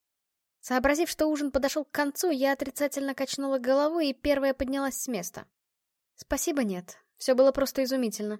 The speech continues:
Передайте Лучиано мою благодарность». «Двери моего ресторана всегда открыты для вас в любое время, мисс Кальмо».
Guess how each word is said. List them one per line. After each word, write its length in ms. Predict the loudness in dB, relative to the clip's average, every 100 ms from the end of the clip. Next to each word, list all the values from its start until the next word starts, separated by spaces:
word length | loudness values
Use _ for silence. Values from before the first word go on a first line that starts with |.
| _
Передайте 480 | -2 2 4 2 0
Лучиано 460 | -4 -4 -4 -2 -2
мою 240 | -4 -4
благодарность». 800 | -4 -6 -6 -6 -6 -10 -14 -20 _ _ _ _ _ _ _ _ -8
«Двери 400 | 0 6 6 6
моего 320 | 4 4 4
ресторана 560 | 2 0 0 0 -2
всегда 420 | -4 -8 -2 0 0
открыты 400 | -2 -6 -6 -4
для 180 | -4
вас 200 | -4 -6
в 40 | -2
любое 340 | 0 2 2
время, 340 | 0 -2 -2 -4
мисс 200 | -6 -8
Кальмо». 460 | -12 -10 -10 -12